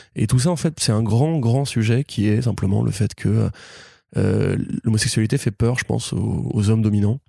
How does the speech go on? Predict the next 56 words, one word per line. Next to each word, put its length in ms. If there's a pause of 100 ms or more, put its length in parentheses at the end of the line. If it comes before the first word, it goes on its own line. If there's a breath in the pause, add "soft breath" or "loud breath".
(380)
qui 80
après 160
du 80
coup 80
se 60
répercutent 280
sur 100
les 80
hommes 140
pas 100
dominants 320
mais 120
qui 160
ont 100 (240 loud breath)
ce 140
petit 260
pouvoir 340
d'être 160
des 200
hommes 160 (440 loud breath)
dans 220
un 40
monde 180
qui 100
est 20
dirigé 240
par 140
des 160
hommes 140
et 20
qui 140
du 80
coup 120
ont 140
très 180
peur 200
entre 160
guillemets 220
de 40
ce 40
que 60
ça 120
voudrait 180
dire 160
pour 240
eux 60
si 200
jamais 240
il 40
y 40
avait 220 (320 loud breath)
une 140
normalisation 540
de 40
ces 140
sujets. 320